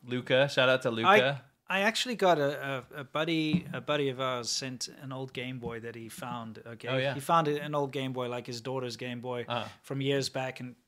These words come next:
Speaker 2: in the box and everything. He sent it to me.
Speaker 1: Nice.
Speaker 2: And it had a broken screen.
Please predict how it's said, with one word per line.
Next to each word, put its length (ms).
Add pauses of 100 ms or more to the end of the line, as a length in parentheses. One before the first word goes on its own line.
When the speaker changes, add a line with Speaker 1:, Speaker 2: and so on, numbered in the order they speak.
Speaker 2:
in 100
the 60
box 280
and 80
everything. 140
He 80
sent 140
it 100
to 80
me. 160 (240)
Speaker 1:
Nice. 400
Speaker 2:
And 140
it 20
had 140
a 40
broken 320
screen. 420